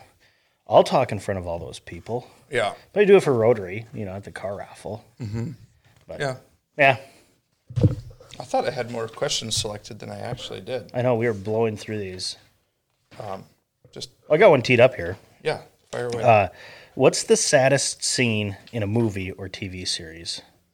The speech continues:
Speaker 2: Uh, The Notebook.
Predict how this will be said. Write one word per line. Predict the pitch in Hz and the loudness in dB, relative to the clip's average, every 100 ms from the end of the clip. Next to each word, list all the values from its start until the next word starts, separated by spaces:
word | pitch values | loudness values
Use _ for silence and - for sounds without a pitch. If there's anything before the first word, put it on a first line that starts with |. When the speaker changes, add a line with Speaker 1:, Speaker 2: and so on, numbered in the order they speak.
| _ _ - - _ _ _ | _ _ -20 -20 _ _ _
Speaker 2:
Uh, | 156 165 165 160 156 143 - - | 6 10 12 12 10 8 2 -6
The | 131 | -2
Notebook. | 120 123 120 143 147 - | 2 2 4 2 2 -4